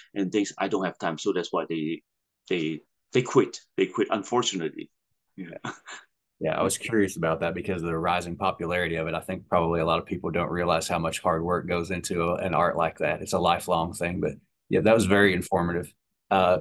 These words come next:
Speaker 2: you, you know, you would talk about, you know, Baji's, uh, was the sort of the martial art of choice for a lot of bodyguards, especially for people like, you, as you said, Chinese emperor, um, politicians.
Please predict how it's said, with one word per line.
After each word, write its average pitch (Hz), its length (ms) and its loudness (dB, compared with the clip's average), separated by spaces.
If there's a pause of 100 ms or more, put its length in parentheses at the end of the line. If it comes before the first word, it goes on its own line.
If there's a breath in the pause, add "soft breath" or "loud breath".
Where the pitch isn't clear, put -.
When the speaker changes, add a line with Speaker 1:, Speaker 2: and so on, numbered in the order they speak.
Speaker 2:
you, 110 380 4
you 110 80 2
know, 104 120 8
you 101 120 4
would 110 100 0
talk 113 220 4
about, 87 400 2 (380)
you 98 80 -12
know, 87 160 -6
Baji's, 95 580 2
uh, 85 320 -2 (420)
was - 440 -4
the 92 320 0 (340)
sort 104 240 8
of 82 80 2
the 90 80 4
martial 101 400 6
art 87 140 4
of 85 80 -8
choice 95 320 4
for 87 140 -2
a 87 40 2
lot 90 160 4
of 87 80 -4
bodyguards, 87 640 2
especially 92 380 -6
for 87 120 -10
people 95 320 0
like, 87 240 2
you, 104 100 -2 (120)
as 104 160 2
you 95 60 -2
said, 92 340 2 (100)
Chinese 90 360 0
emperor, 87 520 -4
um, 87 240 0
politicians. 87 800 0